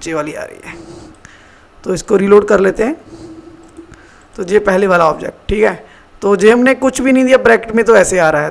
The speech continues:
तो एक उसके साथ में क्या आ रहा है, एक prototype आ रहा है, ठीक है। prototype क्या होता है, ये देखेंगे। तो ये prototype आ रहा है इसके साथ भी, जो, जो दूसरे वाला object, जो हमने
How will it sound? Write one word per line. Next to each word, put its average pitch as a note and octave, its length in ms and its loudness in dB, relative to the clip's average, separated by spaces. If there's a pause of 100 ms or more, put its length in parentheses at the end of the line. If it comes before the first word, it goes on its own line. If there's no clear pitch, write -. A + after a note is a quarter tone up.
(100)
तो G#3+ 220 4
एक A3 240 4
उसके B3+ 240 -4
साथ G3+ 300 0
में A3 100 -12
क्या G#3 140 0
आ F#3+ 60 4
रहा A3 100 4
है, B3 60 2
एक A#3+ 140 -6 (120)
prototype G3+ 640 0
आ - 60 -12
रहा - 180 -20
है, - 160 -20 (520)
ठीक A3 80 -2
है। B3+ 140 6
prototype A#3+ 560 2
क्या G#3+ 140 4
होता A#3 300 4
है, F4 140 -4 (840)
ये F3 180 -2
देखेंगे। G#3+ 520 0
तो G3 220 -8
ये G#3 120 2
prototype A3+ 520 2
आ A3 100 6
रहा G#3+ 60 4
है A3 60 2
इसके A3 240 -2
साथ G#3+ 320 -2
भी, C4 140 -6 (440)
जो, G#3+ 140 0
जो B3+ 180 2
दूसरे G#3+ 320 0
वाला D#3+ 220 2
object, - 420 -12 (160)
जो F3+ 120 -8
हमने G3 140 -2